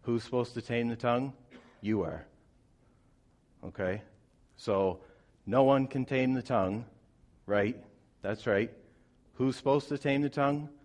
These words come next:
You are. And so the obvious conclusion is that you need some outside help to be inside you,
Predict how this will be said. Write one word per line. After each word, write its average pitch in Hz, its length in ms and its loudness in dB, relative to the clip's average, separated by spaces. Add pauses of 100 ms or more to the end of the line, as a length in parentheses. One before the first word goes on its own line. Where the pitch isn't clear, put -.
(280)
You 107 220 0
are. 82 220 -6 (1700)
And 95 140 -6
so 110 220 2
the 107 160 4
obvious 127 480 4
conclusion 107 760 -2 (340)
is 95 220 -4
that 104 460 2 (300)
you 117 220 0
need 107 460 0 (240)
some 110 240 -4
outside 101 680 0 (340)
help - 420 -2 (480)
to 104 80 -4
be 95 240 -2
inside 90 680 -2 (360)
you, 87 280 -6